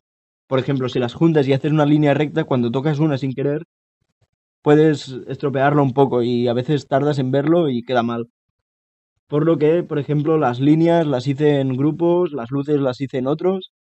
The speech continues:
y eso me ayudó bastante a la hora de construir, y al final siempre puedes utilizar el recurso de juntarlo todo en un mismo grupo y al final ya te queda todo compacto, pero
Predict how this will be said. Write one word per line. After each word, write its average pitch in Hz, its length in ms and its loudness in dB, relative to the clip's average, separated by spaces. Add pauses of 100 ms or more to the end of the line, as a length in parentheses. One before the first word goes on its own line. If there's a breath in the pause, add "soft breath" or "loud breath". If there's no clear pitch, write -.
(580)
y 185 100 2
eso 190 180 2
me 196 80 2
ayudó 160 260 6
bastante 151 380 2
a 147 60 6
la 135 80 4
hora 139 100 4
de 147 100 2
construir, 135 460 -4
y 117 80 -2
al 107 80 -4
final 127 260 -4
siempre 147 260 0
puedes 139 260 2
utilizar 135 420 -2 (920)
el 135 140 -2
recurso 135 460 0
de 147 60 4
juntarlo 143 440 2
todo 143 180 2
en 139 80 0
un 143 120 0
mismo 143 340 2
grupo 147 360 0
y 127 60 0
al 120 80 -2
final 127 240 -4
ya 135 120 0
te 127 120 -6
queda 131 180 -2
todo 131 180 -8
compacto, 135 520 -6
pero 127 260 -4